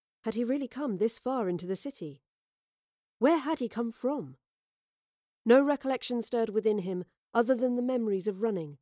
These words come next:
and of pain. But here he was. He staggered onward towards the building swathed in shadow. Threads of light danced in the mullioned windows.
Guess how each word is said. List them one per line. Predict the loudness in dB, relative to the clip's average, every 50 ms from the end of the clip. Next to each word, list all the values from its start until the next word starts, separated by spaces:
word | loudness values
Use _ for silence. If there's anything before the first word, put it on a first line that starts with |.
| _ _ _ _ _ _ _ -2
and | -2 0 0
of | -2 -4 -8
pain. | -8 -8 -6 -4 -4 -6 -8 -10 -16 _ _ _ _ _ _ _ _ _ _ _ _ _ _ _ _
But | -10 -8 -4
here | 0 0 0 0
he | 0 -2
was. | -4 -4 -4 -4 -6 -10 -12 -16 -20 _ _ _ _ _ _ _ _ _ _ _ _ _ _ _ -6
He | -6
staggered | -4 0 2 4 4 6 6 6
onward | 6 6 6 4 0 0
towards | -2 -6 -2 2 4 4 4 4
the | 2 4
building | 6 8 8 8 6 4 2 2
swathed | 0 -2 0 2 2 2 2 2 0
in | -2 -2
shadow. | -2 -4 -6 -6 -4 -6 -6 -8 -8 _ _ _ _ _ _ _ _ _ _ _ _ _ _ _ _ _ _ _
Threads | 0 4 6 6 6 6 4
of | 0 2
light | 2 0 0 0 -2 -2 0
danced | 2 4 4 2 2 -2 -4
in | -2 -2
the | 0
mullioned | 0 0 2 2 0 0 0
windows. | 0 0 0 -2 -2 -6 -8 -10 -12 -16